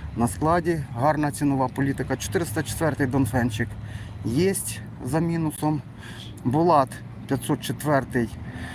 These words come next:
е, на двадцять восьмих колесах з примусовою за мінусом. Є на складі. Акційний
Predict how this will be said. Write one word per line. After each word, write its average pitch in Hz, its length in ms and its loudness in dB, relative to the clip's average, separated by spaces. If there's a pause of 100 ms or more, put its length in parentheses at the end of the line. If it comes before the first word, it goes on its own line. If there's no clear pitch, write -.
(640)
е, 127 340 4
на 135 140 6
двадцять 147 300 0
восьмих 147 280 2
колесах 135 360 0
з - 40 -12
примусовою 135 760 2 (240)
за 117 180 4
мінусом. 190 640 2 (340)
Є 127 240 4 (100)
на 123 100 0
складі. 156 480 2 (400)
Акційний 156 880 4